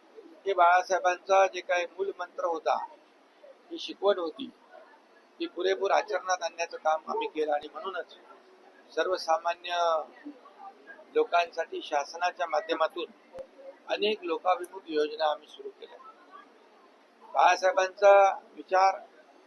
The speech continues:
विकास आणि सर्वसामान्य माणसाला न्याय,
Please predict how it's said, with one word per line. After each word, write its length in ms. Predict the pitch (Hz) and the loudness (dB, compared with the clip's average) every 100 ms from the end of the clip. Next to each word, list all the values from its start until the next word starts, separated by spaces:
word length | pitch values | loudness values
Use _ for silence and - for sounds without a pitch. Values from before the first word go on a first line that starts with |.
| _ _ - _ - - | _ _ -20 _ -20 -10
विकास 440 | 160 196 196 185 | 2 6 6 6
आणि 380 | - 180 185 185 170 156 - - - - - - - - - _ | -2 -4 -4 -6 -10 -14 -20 -20 -20 -20 -20 -20 -20 -20 -20 _
सर्वसामान्य 720 | - 175 190 - 165 180 180 | -6 -2 -2 0 0 0 -4
माणसाला 480 | 170 160 160 165 165 | -2 -2 -2 -2 -2
न्याय, 220 | 151 143 | -2 -4